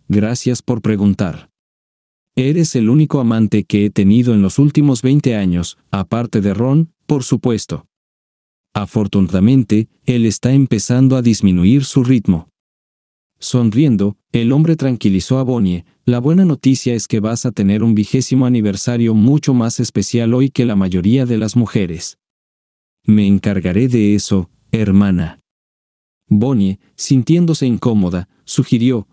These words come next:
"Quizás ya hemos visto suficiente". "Esto no está del todo bien. Bonnie no tiene idea de lo que estamos viendo y escuchando". "¿Por qué no apagas el video?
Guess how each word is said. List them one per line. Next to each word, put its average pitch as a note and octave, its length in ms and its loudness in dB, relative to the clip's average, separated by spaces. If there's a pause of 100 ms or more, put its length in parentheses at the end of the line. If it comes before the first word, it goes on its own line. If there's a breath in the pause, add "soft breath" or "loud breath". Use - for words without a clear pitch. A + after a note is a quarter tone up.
(200)
"Quizás C#3+ 460 -2
ya B2 160 -2
hemos A#2 260 -2
visto D3 380 2
suficiente". G2 720 -4 (880)
"Esto B2+ 400 0
no G#2+ 200 4
está A2 300 -2
del G2+ 240 0
todo G2+ 320 0
bien. F#2+ 380 0 (840)
Bonnie D3+ 460 2
no C3+ 240 2
tiene D3+ 320 2
idea G#2 320 0
de G2+ 140 0
lo G2 100 2
que G2 140 -2
estamos G2+ 480 0
viendo B2+ 360 2
y G#2+ 120 2
escuchando". G2 680 -2 (920)
"¿Por A#2+ 240 -2
qué G#2+ 120 0
no G#2+ 220 2
apagas G#2+ 540 -4
el G2+ 100 2
video? F2 460 -2